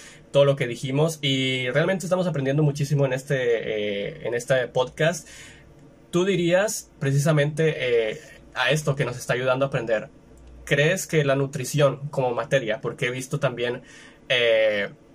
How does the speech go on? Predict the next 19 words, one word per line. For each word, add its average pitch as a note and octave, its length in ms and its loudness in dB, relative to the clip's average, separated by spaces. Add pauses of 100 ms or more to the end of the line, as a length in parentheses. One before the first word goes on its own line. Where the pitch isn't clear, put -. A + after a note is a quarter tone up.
muchas D3 420 2
personas D3+ 480 2
que D3 100 0
dicen C#3 320 0
que C#3 120 0
hay A#2+ 100 2
materias C3 480 -2
que C#3+ 80 -4
sí C#3 140 -4
se C3+ 160 -2
deberían B2+ 320 -2
de C#3 80 0
enseñar B2+ 320 -4
desde C3 180 -4
pequeños C3 580 -2
en, A2 380 -4
en A#2 160 -6
las A2 320 -2
escuelas, A#2 560 -2